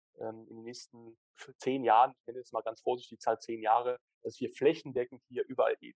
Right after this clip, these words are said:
T C S haben. Auf den Hauptkorridoren wird das wahrscheinlich kommen, aber auch da müssen wir uns die Frage stellen, und das soll gar nicht zu negativ klingen, das ist kritisch aber, wir wollen europäisch einheitlich Eisenbahn fahren. Am besten von Dänemark runter bis nach Italien.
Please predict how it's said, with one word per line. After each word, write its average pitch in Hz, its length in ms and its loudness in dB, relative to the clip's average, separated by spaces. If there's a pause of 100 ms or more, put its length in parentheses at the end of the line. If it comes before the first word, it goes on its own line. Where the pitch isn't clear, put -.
T 117 100 -8
C - 140 -6
S 107 240 -4
haben. 139 240 4
Auf - 120 -10
den 117 180 -14
Hauptkorridoren 120 680 0
wird 113 180 -10
das - 140 -12
wahrscheinlich 107 400 -12
kommen, 135 320 0 (140)
aber - 180 2
auch - 100 4
da 123 140 4
müssen 135 220 -4
wir 120 60 -6
uns - 100 -12
die 120 60 -14
Frage 113 300 2
stellen, 117 360 -4
und - 320 -14
das 110 80 -4
soll 147 100 6
gar 151 120 4
nicht 147 200 -8
zu 170 140 -12
negativ 127 420 2
klingen, 101 240 -18
das 123 140 -14
ist - 80 -20
kritisch - 280 -6
aber, 90 280 -6 (240)
wir 127 260 4
wollen 139 420 6 (160)
europäisch 135 640 -8
einheitlich 135 480 0
Eisenbahn 120 480 0
fahren. 90 220 -14 (380)
Am 107 60 -6
besten 143 400 2
von 117 260 -4
Dänemark 127 480 0
runter 131 180 -6
bis 104 140 -16
nach 110 80 -12
Italien. 95 460 -12